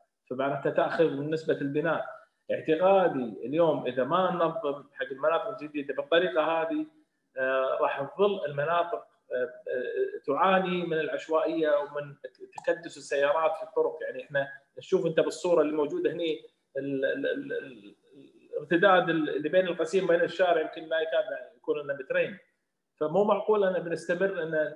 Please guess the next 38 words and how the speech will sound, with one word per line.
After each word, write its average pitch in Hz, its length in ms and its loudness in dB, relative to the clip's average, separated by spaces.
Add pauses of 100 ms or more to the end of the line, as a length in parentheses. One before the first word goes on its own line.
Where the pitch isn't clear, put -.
نكون 170 600 0 (340)
مدن، 190 460 0 (300)
آه، 131 200 -2
مكتظه 170 420 0
بس 165 200 0
بالسيارات. 156 520 -2 (500)
آه، 120 300 -6
ما 180 80 0
عندنا 196 300 2
ارتداد 180 460 0 (220)
ي-، 143 40 0
ي-، 143 540 -2
يحتوي 175 360 2
الم-، 160 260 0
المشاة. 151 500 2 (600)
آه، 127 340 4 (180)
ما 180 140 6
نبي 220 140 6
نشوف 208 180 2
بس 196 140 2
منطقتنا 190 380 0
الخليجيه، 170 500 -2
اذا 151 80 0
نشوف 170 220 -4
مناطق 185 280 -2
الخارجيه 156 540 -2
في، 139 280 -8
في 131 180 -16
اوروبا 190 260 -4
وامريكا 185 420 -2 (420)
في 202 200 -2
ممشى 202 320 2
ي-، 156 380 0
يربط 185 320 6
بين 156 160 0
الجار 175 320 0
والجار 170 360 0
والجار، 180 320 -2